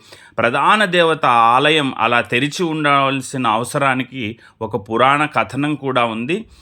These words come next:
ఇక్కడ బంజారా లేదా లంబాడా కులానికి చెందిన వారే ఇక్కడ పూజారులుగా ఉన్నారని తెలుస్తోంది. వారాంతాల్లో, మరీ ముఖ్యంగా ఈ బోనాలు, జాతర సమయాల్లో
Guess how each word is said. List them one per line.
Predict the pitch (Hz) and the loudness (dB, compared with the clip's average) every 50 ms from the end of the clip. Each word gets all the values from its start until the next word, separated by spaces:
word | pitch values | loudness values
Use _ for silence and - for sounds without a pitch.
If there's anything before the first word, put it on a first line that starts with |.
| _ _ - | _ _ -8
ఇక్కడ | 139 139 - - 170 156 156 139 98 69 85 | -8 -6 -2 0 2 2 2 2 0 -2 -2
బంజారా | 104 120 127 143 170 170 165 180 170 165 160 165 165 170 | -2 0 0 0 0 0 2 2 2 4 4 2 0 0
లేదా | 165 143 139 139 135 147 135 | 0 -2 -4 -2 0 0 0
లంబాడా | 131 120 113 120 131 135 143 139 139 143 | 0 0 -2 0 0 2 2 2 2 0
కులానికి | 139 139 - 123 117 117 123 131 135 127 123 - 131 | -2 -2 -6 -4 -2 -2 -2 -2 -4 -6 -6 -8 -8
చెందిన | 113 120 123 123 120 | -6 -6 -6 -4 -4
వారే | 113 113 117 120 131 113 | -2 -2 -2 -2 -2 -6
ఇక్కడ | 107 101 123 110 | -6 -8 -8 -8
పూజారులుగా | 101 101 - 110 113 120 117 131 127 123 123 117 120 117 113 117 113 | -8 -8 -8 -8 -6 -2 2 2 2 2 0 -2 -6 -4 -2 -2 -2
ఉన్నారని | 107 101 101 107 107 107 107 110 113 117 | -2 -4 -4 0 0 0 0 0 -4 -6
తెలుస్తోంది. | 110 120 113 113 113 113 - - 120 113 107 127 170 208 214 _ _ _ - - - _ - | -6 -6 -8 -8 -8 -10 -10 -8 -8 -6 -4 -4 -6 -6 -8 _ _ _ -20 -20 -20 _ -4
వారాంతాల్లో, | 92 98 107 120 143 165 180 180 175 170 170 156 - 135 123 123 123 117 107 85 | 0 2 4 4 4 4 4 2 2 0 -2 -2 -2 -2 -2 -2 -2 -4 -6 -4
మరీ | 87 110 117 123 160 175 | -4 -4 -2 -2 -2 -2
ముఖ్యంగా | 170 156 139 - - - 156 143 147 147 147 139 | -4 -6 -10 -10 -10 -8 -6 -4 -2 -2 -2 -2
ఈ | 143 135 117 107 | -2 -4 -4 -6
బోనాలు, | 90 87 113 120 127 135 143 135 135 131 131 135 | -4 -4 -2 -2 0 0 0 0 0 0 0 -2
జాతర | 131 104 107 107 113 110 - 131 127 | -2 0 0 0 0 0 -2 -4 -4
సమయాల్లో | 120 - 120 110 110 110 113 110 107 104 110 120 127 113 104 117 | -4 -6 -8 -6 -4 -2 -2 -2 -2 -2 -2 -2 -2 -2 -4 -6